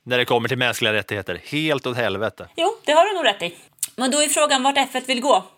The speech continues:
Speaker 2: För de får ju, det är där de tjänar pengarna. På Monaco tjänar de inte pengar. Tjänar de, mm,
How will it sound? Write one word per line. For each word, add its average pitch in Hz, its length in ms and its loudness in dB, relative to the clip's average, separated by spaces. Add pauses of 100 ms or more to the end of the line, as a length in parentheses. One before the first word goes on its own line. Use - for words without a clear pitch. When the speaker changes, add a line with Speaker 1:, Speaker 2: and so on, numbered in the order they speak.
(440)
Speaker 2:
För 254 80 -4
de 254 120 2
får 254 140 -2
ju, 247 220 -2
det 254 60 2
är 254 80 2
där 262 240 4
de 262 100 -6
tjänar 240 260 0
pengarna. 240 420 0
På 214 100 -8
Monaco 233 380 -4
tjänar 214 360 0
de 208 60 -4
inte 202 140 -8
pengar. 220 360 0
Tjänar 220 320 0
de, 214 140 -4
mm, 117 400 -12